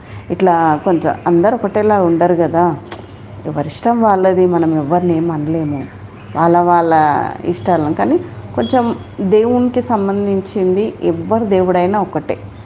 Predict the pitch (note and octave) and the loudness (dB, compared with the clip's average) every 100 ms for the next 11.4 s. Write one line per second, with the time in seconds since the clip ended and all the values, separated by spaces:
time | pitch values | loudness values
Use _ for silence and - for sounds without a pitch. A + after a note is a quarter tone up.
0 | - - - - E3+ D#3+ D#3+ D#3+ G3 F#3+ | -20 -12 -10 0 0 2 0 0 0 2
1 | F#3 F#3 F#3 G3 G3 E3+ - - F#3 F3 | 2 2 0 -2 -6 -10 -10 -2 2 4
2 | E3+ F3 F3 D3+ D3 F3 D#3 E3 E3+ E3 | 4 2 2 -2 -2 -2 0 2 2 2
3 | D#3+ D#3 D3+ D3 D3 D3 D3 G#3+ D#4 - | 2 2 2 -2 -4 -4 -4 -2 -4 -6
4 | - - - - E3+ F3 F3 E3 - - | -20 -20 -20 -14 -2 2 4 2 -2 -14
5 | - - - G3 A3 A#3 A#3+ A#3 - D#3 | -20 -20 -10 -4 0 2 2 2 0 -4
6 | C#3 F3 G3+ G#3 G#3+ A3 G#3+ G3 F#3+ G3 | -2 2 4 4 0 -2 0 0 0 0
7 | F#3+ G3+ G3 F3+ F3 F3 E3 F3+ F#3+ F3+ | 0 0 0 2 0 0 2 2 2 2
8 | E3+ E3+ E3 F3 E4 - - - - - | 2 0 0 -2 -2 -4 -20 -20 -20 -10
9 | E3+ E3+ E3+ F3 G#3 B3+ A#3 A#3 A#3 A#3 | -6 -4 -2 0 2 2 2 2 2 2
10 | G#3 F#3 F3+ - G#3 A3 F3+ D3+ E3 D#3+ | 2 0 -2 -4 -2 0 0 2 2 0
11 | D3 C#3 C3 | -2 -4 -4